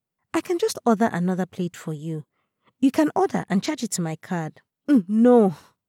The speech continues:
"Please, this is finished already." "Mm, no." Mm, I yelled, pouting. Nana burst out laughing, further annoying me.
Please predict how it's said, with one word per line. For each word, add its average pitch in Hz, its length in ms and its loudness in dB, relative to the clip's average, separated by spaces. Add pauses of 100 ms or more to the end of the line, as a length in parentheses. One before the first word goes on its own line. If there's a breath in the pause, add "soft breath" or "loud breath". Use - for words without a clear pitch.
(1160)
"Please, 285 540 -2 (400)
this - 200 -4
is 226 100 0
finished 269 420 0
already." 196 460 -2 (260 loud breath)
"Mm, 311 440 0
no." 311 1160 8
Mm, - 480 4 (760)
I 180 80 -6
yelled, 175 640 -4
pouting. 160 580 -8 (1160)
Nana 226 360 4
burst 196 320 -2
out 185 180 -6
laughing, 170 520 -10
further 262 360 -2
annoying 180 540 -4
me. 156 240 -10